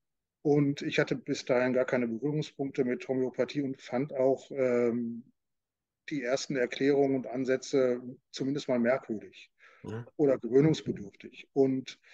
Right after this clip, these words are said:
Speaker 1: ähm, dann erfährt man aber mit der Zeit über oder von, äh, Behandlungserfolgen und von Fällen, wo das wunderbar gewirkt haben soll.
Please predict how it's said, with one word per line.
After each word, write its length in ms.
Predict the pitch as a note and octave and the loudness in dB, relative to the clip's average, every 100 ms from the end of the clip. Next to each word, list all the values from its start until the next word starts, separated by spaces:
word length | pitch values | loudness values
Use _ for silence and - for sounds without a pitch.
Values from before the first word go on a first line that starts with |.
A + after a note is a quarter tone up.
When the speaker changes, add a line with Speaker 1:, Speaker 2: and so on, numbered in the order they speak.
| - - _ _ - | -20 -20 _ _ 2
Speaker 1:
ähm, 680 | C3 B2 B2 B2 A#2+ C3 - A3+ | 4 4 2 0 -2 -6 -14 -12
dann 220 | D#3 C3+ | -2 0
erfährt 360 | B2+ B2 C3 - | 2 2 2 2
man 180 | C#3 C3+ | -2 0
aber 180 | C3 | 0
mit 140 | C3 B2+ | 0 0
der 120 | B2+ | -2
Zeit 420 | - B2 A#2+ B2+ - | 0 -4 -2 -4 -8
über 720 | C3 B2 B2 A#2 A2+ A2+ A2+ _ - _ | -12 -4 0 2 2 0 -2 _ -20 _
oder 160 | A#2 | -4
von, 440 | A#2 C3 A#2 A#2 A#2+ | -2 0 0 0 -4
äh, 180 | B2+ A#2+ - | -10 -12 -6
Behandlungserfolgen 1120 | C3+ A#2+ D3 E3 D3+ C#3 - C#3 C#3 C#3 C#3 D3 | -2 -2 -2 -4 -2 -4 0 2 2 2 -2 -6
und 260 | B2 B2 - | -12 -16 -12
von 300 | G#2+ G2+ - | -6 -6 -2
Fällen, 420 | C3 C#3 D3 B2+ | 0 2 0 -4
wo 60 | A#2+ | -8
das 180 | B2+ | -8
wunderbar 520 | B2 B2 A#2 A#2 A#2 B2+ - - - | -6 -2 2 2 2 0 -10 -20 -10
gewirkt 380 | B2+ D3+ E3+ D3+ | -2 0 0 0
haben 240 | D3 C#3 | 0 0
soll. 320 | C3 C3+ C3+ | 2 2 0